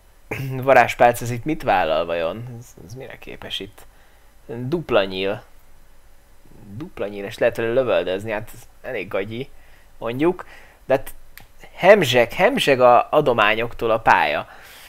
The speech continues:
Tehát nem, nem is értem, hogy fordulhat elő ekkora, ekkora szórás így a játékban. Itt is van két varázspálca így a semmiből. Nézzük, mi ez. Fekete lyuk ez is.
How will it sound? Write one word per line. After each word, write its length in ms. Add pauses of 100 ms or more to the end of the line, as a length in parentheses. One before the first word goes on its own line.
(100)
Tehát 140
nem, 120
nem 140
is 140
értem, 320
hogy 140
fordulhat 540
elő 200
ekkora, 500
ekkora 680 (200)
szórás 680
így 100
a 40
játékban. 420
Itt 140
is 120
van 180
két 340
varázspálca 720
így 60
a 40
semmiből. 680
Nézzük, 300
mi 120
ez. 220 (640)
Fekete 460
lyuk 220
ez 160
is. 320